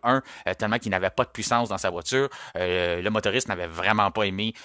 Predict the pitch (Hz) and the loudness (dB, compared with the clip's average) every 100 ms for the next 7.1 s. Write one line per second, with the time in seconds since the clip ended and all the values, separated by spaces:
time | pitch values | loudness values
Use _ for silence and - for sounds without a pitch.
0 | - 92 - - 104 104 101 92 117 135 | -14 -6 -4 -4 0 2 2 2 6 6
1 | 123 90 92 92 98 - 135 123 90 92 | 6 2 0 -2 -4 -2 -2 -2 -4 -4
2 | 110 98 101 101 - 110 127 127 - - | -6 -6 -4 -4 -4 -6 -8 -8 -12 -2
3 | 90 110 110 101 92 123 131 - - - | 0 2 2 2 0 -2 -4 -6 -10 -2
4 | 110 110 120 127 117 104 - 135 151 135 | -2 4 6 6 4 -4 0 4 6 6
5 | 123 139 127 113 110 104 98 - 120 - | 4 4 4 2 -2 -2 0 2 2 0
6 | - 196 - 120 107 113 110 95 101 113 | -10 -8 -4 0 4 4 6 4 6 6
7 | 135 | 6